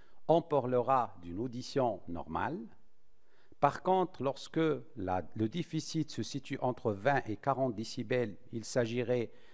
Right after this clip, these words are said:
d'une surdité légère. Il s'agit d'une surdité moyenne lorsque la surdité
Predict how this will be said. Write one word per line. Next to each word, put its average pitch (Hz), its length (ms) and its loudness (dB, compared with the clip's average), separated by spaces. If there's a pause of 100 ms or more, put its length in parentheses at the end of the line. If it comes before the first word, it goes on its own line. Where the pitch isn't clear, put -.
(140)
d'une 87 180 -4
surdité 131 760 2 (140)
légère. 107 720 0 (1300)
Il 185 180 -2 (360)
s'agit 180 500 4
d'une 151 200 4
surdité 151 520 0
moyenne 151 640 4
lorsque 110 360 0
la 143 260 6
surdité 131 840 0